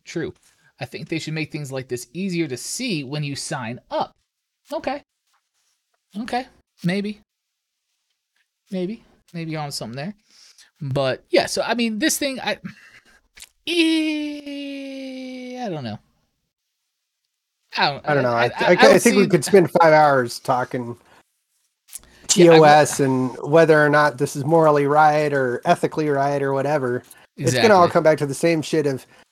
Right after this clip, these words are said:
Speaker 2: if that's the kind of content you want, you're gonna watch it, regardless of if you gotta fucking click another window or not. I think that
Speaker 1: Exactly.
Speaker 2: Linktree is doing the right thing by doing a little C Y A, because if all of a sudden little Jimmy,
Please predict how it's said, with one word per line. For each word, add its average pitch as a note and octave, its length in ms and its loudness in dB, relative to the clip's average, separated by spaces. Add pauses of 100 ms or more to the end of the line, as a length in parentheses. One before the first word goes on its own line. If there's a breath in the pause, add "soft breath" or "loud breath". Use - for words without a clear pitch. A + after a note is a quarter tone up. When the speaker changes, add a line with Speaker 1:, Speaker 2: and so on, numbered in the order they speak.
(100)
Speaker 2:
if C#3+ 100 -10
that's G#3 180 4
the A#3 80 -4
kind A#3+ 200 2
of G#3+ 60 -2
content E3 380 2
you D3+ 80 -2
want, A#2 240 -4
you're C#3+ 140 -4
gonna D3+ 200 0
watch B2 280 -2
it, B2 120 -16 (240)
regardless D3+ 520 0
of C3+ 180 -2
if B2+ 80 -8
you B2+ 60 -2
gotta B2+ 200 -4
fucking C3 300 -6
click C3+ 260 -6
another C3+ 520 -2
window C3 300 -2
or A2 140 -4
not. G2+ 240 -10 (520 soft breath)
I C3 100 4
think C#3+ 280 2
that B2+ 200 0
Speaker 1:
Exactly. C#3 160 -4
Speaker 2:
Linktree F3 440 8
is D3+ 120 6
doing E3 180 6
the D3+ 80 4
right D3+ 240 2
thing D#3+ 260 -2
by B2 340 -2 (240)
doing C#3+ 200 0
a C#3 60 2
little C#3+ 180 2
C D3+ 220 -4
Y D#3+ 200 6
A, C#3 240 2
because C3 420 -4
if B2 180 -2
all C#3+ 100 4
of D3 80 -2
a D3+ 40 0
sudden D#3 360 0
little D3+ 220 2
Jimmy, C#3 560 -2